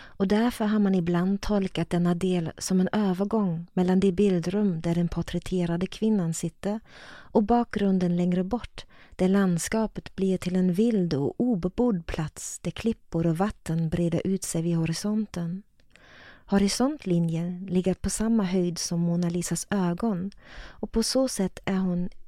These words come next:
sammansatt med den vilda naturen och vad den kan stå för.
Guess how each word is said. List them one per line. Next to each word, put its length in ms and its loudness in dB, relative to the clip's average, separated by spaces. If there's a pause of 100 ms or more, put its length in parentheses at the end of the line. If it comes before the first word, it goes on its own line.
sammansatt 720 -2
med 140 0
den 160 0
vilda 380 0
naturen 680 -2 (160)
och 380 -2
vad 120 4
den 120 4
kan 160 0
stå 340 -2
för. 460 -4